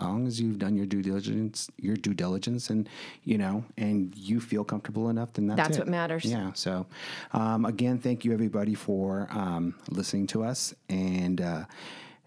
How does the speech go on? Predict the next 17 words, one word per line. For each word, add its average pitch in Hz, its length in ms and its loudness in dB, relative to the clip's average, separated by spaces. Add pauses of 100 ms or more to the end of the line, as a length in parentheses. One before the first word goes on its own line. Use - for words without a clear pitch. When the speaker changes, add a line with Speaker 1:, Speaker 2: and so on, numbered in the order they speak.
Speaker 1:
we 104 200 0
are 101 100 0
so 107 300 0
proud 101 340 -2
to, 92 380 0
uh, 87 260 0 (140)
finally 95 240 0
bring 95 260 0
you 92 140 2
our 87 80 0
fir-, 87 240 -2
po-, - 260 -12
first 120 300 -2
podcast, - 760 -4 (220)
uh, 80 160 -4
Building 95 320 0
Families, 101 680 -2